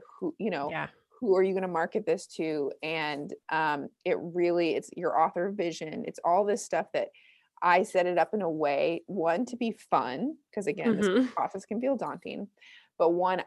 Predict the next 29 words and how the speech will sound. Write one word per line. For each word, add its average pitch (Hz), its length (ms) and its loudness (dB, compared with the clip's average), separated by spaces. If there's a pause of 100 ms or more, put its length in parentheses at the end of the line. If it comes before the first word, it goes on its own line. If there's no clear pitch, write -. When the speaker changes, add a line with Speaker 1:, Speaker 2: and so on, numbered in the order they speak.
Speaker 1:
I 180 260 6
learn 190 380 2
best 151 360 0
and 185 100 -6
I'm 160 240 -2 (100)
activated. 160 640 -2
What's 165 160 0
inside 175 540 -4
me 160 260 -8
is 185 160 -10
activated 165 500 -4
when 160 140 -8
I'm - 200 -10
asked - 260 -10
a - 40 -8
question. - 680 -4 (760)
And 180 140 -2
so 185 100 6
instead 185 300 2
of 185 60 0
just 202 140 -2
having 226 220 4
a 165 80 -2
form 185 300 -2
of, - 140 -6
like, 143 260 -2 (360)
one 202 360 4
sentence 202 500 0
summary, 190 640 4